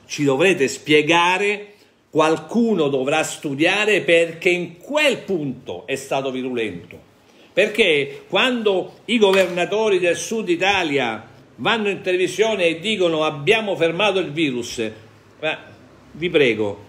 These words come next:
vi preghiamo, non siate ridicoli, ma noi vi vogliamo bene, siete fantastici, state facendo un'opera meritoria, ma non siate ridicoli.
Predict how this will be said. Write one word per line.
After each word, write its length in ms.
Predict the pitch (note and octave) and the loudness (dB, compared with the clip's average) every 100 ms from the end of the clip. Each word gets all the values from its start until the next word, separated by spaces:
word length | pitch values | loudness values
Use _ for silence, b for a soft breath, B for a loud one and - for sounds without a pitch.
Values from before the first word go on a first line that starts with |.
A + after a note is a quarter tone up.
| - | -8
vi 180 | D#3+ A3 | -4 -4
preghiamo, 800 | F3+ E3+ D#3 F#3 E3 C3+ B2 D#3 | 0 0 4 4 4 -2 -6 -2
non 160 | A3 | -2
siate 460 | G#3+ - G#3+ D3 B2 | -2 0 2 2 0
ridicoli, 560 | B2+ B2+ A#2+ G#2 G#2 | -2 -2 -4 -4 -6
ma 140 | C#3 A3 | -4 0
noi 120 | A#3+ | 0
vi 140 | G#3 | 0
vogliamo 360 | F3 F3 F3 E3 | -2 0 -2 -2
bene, 320 | D3+ G3 D3+ | 0 0 0
siete 220 | C#3+ G3 | 0 0
fantastici, 640 | E3+ F3+ D#3 F#3+ F3+ - C#3 | 0 -4 -2 -2 -2 -2 -8
state 260 | D3+ F#3+ F#3+ | -4 -4 -2
facendo 280 | F3 F#3+ | -4 -4
un'opera 320 | F#3+ G3 F#3+ F3+ | -2 0 2 2
meritoria, 420 | F3 F#3 D#3+ - B - | 2 2 2 0 B -2
ma 120 | A3 | 0
non 160 | A3 | 0
siate 380 | G#3+ - A#3+ F#3+ | -2 0 2 2
ridicoli. 580 | D#3+ E3 G3 D3+ C3 B2 | -2 -2 -2 0 0 -2